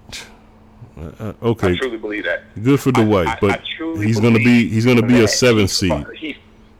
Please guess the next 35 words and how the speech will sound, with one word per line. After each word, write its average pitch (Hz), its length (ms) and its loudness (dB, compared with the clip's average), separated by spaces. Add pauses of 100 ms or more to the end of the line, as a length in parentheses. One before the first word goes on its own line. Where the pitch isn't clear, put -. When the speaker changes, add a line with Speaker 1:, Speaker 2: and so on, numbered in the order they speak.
(1200)
Speaker 2:
you 127 140 -12
said 113 140 -2
what? 117 220 -4
Speaker 1:
He's 120 100 -2
gonna 120 160 4
be 120 120 4
a 104 60 4
seventh 110 440 2
seed, 80 400 -4 (120)
and 95 80 -2
he's 95 80 2
gonna 98 160 2
be 98 100 4
eliminated 117 440 4
in 110 80 4
the 98 60 2
first 104 300 0
round. 76 380 -4 (220)
Like, 92 240 -2 (260)
Speaker 2:
Eh. 233 240 -8 (840)
Speaker 1:
come 120 160 0
on. 330 380 -2
Speaker 2:
Um, 320 60 -18 (500)
I, - 100 -4 (120)
I 185 80 -4 (120)
think, 214 240 -8
I 165 100 -4
think, 196 340 -8
I 156 120 -4
think 175 260 -10 (100)
the, 135 260 -2
the 120 80 -6
Hawks 139 300 -8
gonna 131 160 -6
make 127 200 -6